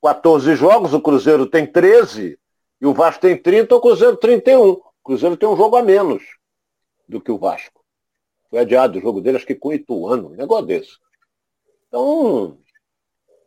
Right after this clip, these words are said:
a briga tá ali, em primeiro lugar. O importante, Alex, olha bem, é, eu conversei com vários torcedores do Botafogo, ninguém quer falar em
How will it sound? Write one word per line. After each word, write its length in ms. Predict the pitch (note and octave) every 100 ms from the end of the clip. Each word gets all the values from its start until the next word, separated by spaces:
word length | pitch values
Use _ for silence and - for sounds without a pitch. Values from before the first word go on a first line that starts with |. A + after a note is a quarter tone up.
| _
a 80 | A3+
briga 260 | C#4+ C4
tá 100 | -
ali, 300 | G3 C#3 F#2+
em 80 | - _ _ -
primeiro 280 | A2+ B2+
lugar. 200 | G2+ G#2+ - _ _
O 140 | E4
importante, 640 | D4 - D3 - E3+ C3+ B2+
Alex, 560 | B2 C#3+ D#3+ C3 -
olha 260 | D3 F3 E3
bem, 300 | G#2+ F#2 - _ _ _ _ _ -
é, 260 | A#2 A2
eu 60 | C#3
conversei 480 | D#3 F3 C#3 - C#3+
com 160 | A#2+
vários 280 | G#2 C#3 A2+
torcedores 580 | - A#2 - - A#2 F#2+
do 80 | E2+
Botafogo, 460 | G#2 - G2+ C#3+
ninguém 340 | D3+ C#3 D3 F3+
quer 160 | -
falar 400 | - B2+ G2 B2+
em 160 | C#3 G2+